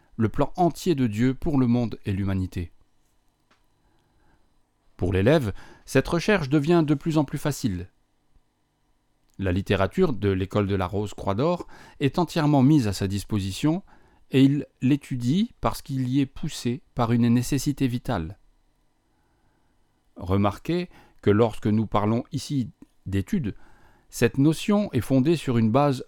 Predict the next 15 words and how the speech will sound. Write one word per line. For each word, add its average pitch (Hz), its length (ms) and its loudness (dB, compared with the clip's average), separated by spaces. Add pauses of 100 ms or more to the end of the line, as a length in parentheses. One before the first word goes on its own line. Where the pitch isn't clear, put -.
tout 156 140 -8
à 143 80 0
fait 147 140 -2
différente 127 640 -2
de 95 140 -6
celle 101 220 -4
qu'on 107 140 -2
lui 98 140 -2
donne 107 180 2
d'ordinaire. 95 600 -4 (1000)
L'élève 131 440 2 (100)
étudie, 117 540 0 (680)
il 95 140 -4
veut 113 160 2
savoir 117 600 -2